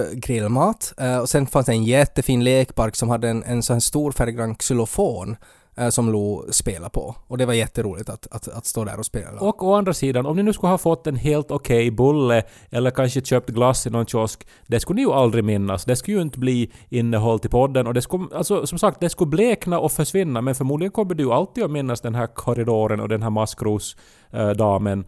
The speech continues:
Speaker 2: och, eh, den där mockarutan.
Speaker 1: No, det, det
Speaker 2: För
Speaker 1: som
Speaker 2: att det var så annorlunda.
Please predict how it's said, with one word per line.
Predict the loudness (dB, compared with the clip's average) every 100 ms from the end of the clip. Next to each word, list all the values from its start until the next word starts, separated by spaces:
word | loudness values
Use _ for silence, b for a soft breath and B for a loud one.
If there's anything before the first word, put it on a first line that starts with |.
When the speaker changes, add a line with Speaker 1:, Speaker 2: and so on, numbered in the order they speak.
| -12
Speaker 2:
och, | -6 -2 -2 -4 0
eh, | 2 2
den | 0 -2
där | 0
mockarutan. | 0 0 -2 -2 -4 -6 -10 -12 B B
Speaker 1:
No, | 0
det, | 4 4
det | 6
Speaker 2:
För | 4
Speaker 1:
som | 4
Speaker 2:
att | 4
det |
var | 2 4
så | 2
annorlunda. | 2 4 6 6 4 4 0 -6